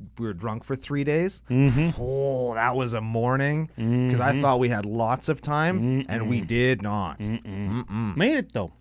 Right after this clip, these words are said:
Speaker 1: Sure did.
Speaker 2: No panic, 'cause your boy, seasoned traveler, the, the girls in front of us were panicking, shitting bricks, and I was like,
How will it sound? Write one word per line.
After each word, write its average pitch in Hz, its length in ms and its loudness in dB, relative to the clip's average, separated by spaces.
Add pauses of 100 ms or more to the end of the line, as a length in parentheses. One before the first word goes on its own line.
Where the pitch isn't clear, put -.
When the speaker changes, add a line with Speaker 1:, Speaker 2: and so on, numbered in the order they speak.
(180)
Speaker 1:
Sure 131 240 0
did. 190 280 6
Speaker 2:
No 175 200 8
panic, 202 420 0
'cause 160 220 2
your 147 80 0
boy, 175 340 4
seasoned 170 460 0
traveler, 202 460 2
the, 165 160 2
the 147 240 -4
girls 156 260 2
in 156 100 4
front 156 220 2
of 180 60 2
us 202 160 2
were 139 100 -2
panicking, 160 540 0
shitting 165 420 0
bricks, 180 260 4
and 151 80 -4
I 143 40 0
was 139 140 0
like, 139 160 -2